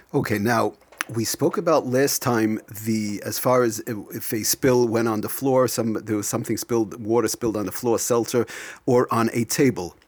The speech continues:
But that's a regular table or maybe a plastic tablecloth. Now, what about the, what about if one has a cloth tablecloth or one has a fabric upholstery? In other words, a, a regular couch that's fabric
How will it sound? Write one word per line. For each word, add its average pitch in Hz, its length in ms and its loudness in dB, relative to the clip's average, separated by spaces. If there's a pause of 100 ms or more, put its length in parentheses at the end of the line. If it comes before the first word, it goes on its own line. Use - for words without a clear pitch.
(720)
But 131 280 2
that's 151 240 2
a 143 100 0
regular 139 420 4
table 131 460 2
or 113 100 0
maybe 107 460 0
a 101 140 -6
plastic 135 520 -2
tablecloth. 104 560 -4
Now, 104 140 -6
what 110 220 0
about 214 240 -2
the, 139 180 2 (220)
what 135 120 2
about 180 220 2
if 127 100 -2
one 135 260 2
has 120 380 -2
a 110 100 -6
cloth - 640 0
tablecloth 101 680 -4 (440)
or 127 340 6
one 120 300 2
has 110 380 -2
a 117 120 0
fabric 139 720 0 (120)
upholstery? 143 580 0
In 107 100 -2
other 120 160 0
words, 107 220 2
a, 110 220 0
a 107 120 -2
regular 110 360 -2
couch 156 360 0
that's 104 220 -4
fabric 127 480 -2